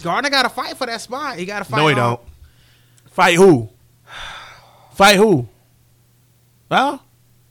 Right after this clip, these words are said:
Speaker 2: Who he
Speaker 1: Don't,
Speaker 2: fighting, bud?
Speaker 1: don't do six like
Speaker 2: He
Speaker 1: that.
Speaker 2: fight my boo Alexa Bliss?
Speaker 1: No, he not. Two, two, he not
Speaker 2: Is he
Speaker 1: fight-
Speaker 2: in Money in the Bank coming up?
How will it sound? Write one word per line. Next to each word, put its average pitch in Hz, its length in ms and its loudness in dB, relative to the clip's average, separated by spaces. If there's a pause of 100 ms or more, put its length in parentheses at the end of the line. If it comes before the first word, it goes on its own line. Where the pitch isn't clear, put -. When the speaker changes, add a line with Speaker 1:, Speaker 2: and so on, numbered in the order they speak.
Speaker 2:
Who 247 120 0
he 247 60 0
Speaker 1:
Don't, 196 60 -6
Speaker 2:
fighting, 262 280 2
bud? 226 400 0
Speaker 1:
don't 165 180 -12
do 127 120 -12
six - 360 -20
like 80 220 -20
Speaker 2:
He 196 60 -4
Speaker 1:
that. 202 60 -2
Speaker 2:
fight 233 220 4
my 214 140 2
boo 233 220 2
Alexa 233 340 2
Bliss? 320 460 -4
Speaker 1:
No, 131 260 -18
he 135 140 -16
not. 135 360 -18
Two, 285 280 -14
two, 233 300 -14
he 160 100 -8
not 147 120 -4
Speaker 2:
Is 147 80 -2
he 208 100 0
Speaker 1:
fight- 240 80 2
Speaker 2:
in 247 60 0
Money 254 260 0
in 247 60 -2
the 240 60 -2
Bank 269 280 0
coming 269 220 -2
up? 294 280 -2